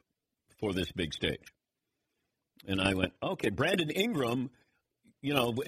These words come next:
I forget, Reggie Miller said he needed to get out of L A because he didn't, he didn't play well in a big city,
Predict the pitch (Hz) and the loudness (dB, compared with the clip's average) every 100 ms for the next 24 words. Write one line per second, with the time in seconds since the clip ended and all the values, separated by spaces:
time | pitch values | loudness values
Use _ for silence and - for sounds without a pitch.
0 | 123 - 156 175 165 131 98 135 139 147 | -2 -2 -2 0 0 -2 -4 -6 0 0
1 | 175 165 190 226 120 123 110 165 202 190 | 2 2 2 2 0 0 0 0 0 0
2 | 151 135 143 139 135 135 131 135 127 143 | 0 2 4 4 2 0 0 0 0 -2
3 | 113 131 113 127 127 - 113 139 151 135 | -2 -2 -2 -2 -4 -8 -6 -2 -2 -2
4 | - 139 127 123 120 95 107 - 165 156 | -2 0 2 2 2 0 -2 -2 -2 -2
5 | 73 | -4